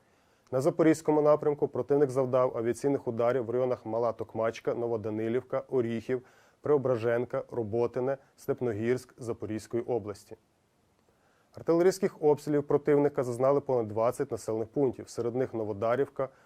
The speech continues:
Ольгівське, Залізничне, Мала Токмачка, Роботине, Щербаки, Кам'янське Запорізької області. На Херсонському напрямку ворог завдав авіаційних ударів в районах Тягинки, Молодіжного.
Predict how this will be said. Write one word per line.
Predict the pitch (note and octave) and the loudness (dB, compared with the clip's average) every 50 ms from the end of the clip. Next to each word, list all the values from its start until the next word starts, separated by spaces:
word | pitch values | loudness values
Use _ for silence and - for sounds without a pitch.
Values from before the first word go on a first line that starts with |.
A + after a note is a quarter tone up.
| _ _ _ _ | _ _ _ _
Ольгівське, | - C3+ C3 A#2+ A2 C3+ B2 - - - C#3 B2 - | -4 -2 -2 -2 -2 -2 -6 -4 -2 -2 -2 -2 -2
Залізничне, | - A#2+ C3 C3 B2 G#2+ G#2 A#2 A#2 A#2+ A2 - B2 A2+ | -2 -2 0 2 2 0 0 -2 -2 -2 -4 -4 -4 -4
Мала | G#2+ A2+ B2 C#3 | -2 0 0 0
Токмачка, | C#3 - A#2+ - - A2+ A2 A2+ A#2 - - - A#2 | 0 -2 -4 -6 -2 -2 0 0 -2 -4 -6 -6 -4
Роботине, | A2 A2 G#2 G2 A2 A2+ A2+ - A#2+ A#2+ A#2+ | -4 -4 -4 -4 -2 -2 -2 -2 -2 -4 -4
Щербаки, | - - - A#2+ A2+ G#2+ A2 G#2 - - A#2+ B2+ | -6 -6 -8 -6 -6 -6 -8 -6 -4 -2 -2 -2
Кам'янське | - - - A#2+ A#2 A#2 B2 B2+ - - - A#2+ | -2 -4 -2 -2 0 0 -2 -4 -4 -6 -8 -6
Запорізької | G#2 G#2+ G#2 - G#2 G2+ G#2 - - - A#2 G#2+ | -6 -6 -8 -8 -8 -8 -8 -8 -8 -8 -6 -6
області. | - B2 A2+ F#2+ G#2+ G2 - - - - - _ _ _ _ _ _ _ - | -4 -4 -6 -6 -6 -10 -10 -12 -18 -20 -20 _ _ _ _ _ _ _ -6
На | B2+ | -4
Херсонському | A2+ - C#3+ C3+ - D#3+ F3 E3+ - F#3 F3+ F3 | -2 -2 0 2 4 4 4 4 2 2 4 6
напрямку | E3 D3 C#3 C#3 - D3+ D3 D3 - C3 | 8 8 8 8 6 4 2 2 2 2
ворог | B2+ C3+ C#3 C#3 | 2 4 4 2
завдав | B2 B2+ C3+ B2 A#2+ B2+ B2 B2+ C3 | 2 2 0 0 2 2 2 2 2
авіаційних | - B2 A2+ A#2+ A#2 - C#3+ D#3 D3+ D3 - | 0 -2 -2 -2 0 0 2 2 2 2 0
ударів | C#3 B2 A#2 A#2+ A#2+ C3 C3+ A#2 | 0 0 2 2 2 2 0 0
в | A2+ | 0
районах | A#2+ C3 C3+ C3 C3 - | 0 0 2 0 -2 -4
Тягинки, | - - A#2+ G#2 A2 A#2 B2+ C3+ - D#3 C#3+ | -4 -4 -4 -2 0 0 -2 -2 -2 -4 -4
Молодіжного. | C#3+ B2 A#2+ A#2+ A#2+ A2+ A#2+ A2+ G#2 G2 F#2+ F2 F#2 G2+ | -2 0 0 0 0 0 0 -2 -2 -4 -8 -10 -12 -14